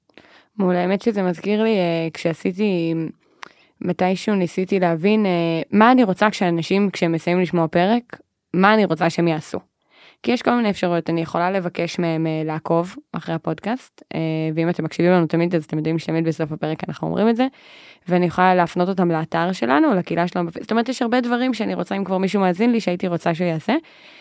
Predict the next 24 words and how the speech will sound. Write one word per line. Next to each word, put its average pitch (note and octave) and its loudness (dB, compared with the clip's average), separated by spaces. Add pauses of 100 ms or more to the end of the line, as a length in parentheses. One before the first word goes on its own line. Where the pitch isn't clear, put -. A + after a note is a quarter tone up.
(200)
וניסיתי F3+ 2
להבין G#3+ 2
מה F#3+ 2
הכי F#3 -4
טוב, C4+ 2
אז A#3+ 4
אמרתי, G3+ 0
"טוב, F#3 2
אני D#3+ 0
אקשיב G3 -2
לפודקאסטים F3+ -2
אחרים, G#3+ 0
ואני E3+ -2
אראה F3 0
מה D#3+ -2 (360)
עושים D#3+ -2
שם", G3+ 2 (800)
והקשבתי F#3 2
למלא F#3 2
מלא E3+ 0
פודקאסטים, C4+ 0 (120)
וקיבלתי G3 -2
בערך F3 -4 (960)
שמונה F#3 2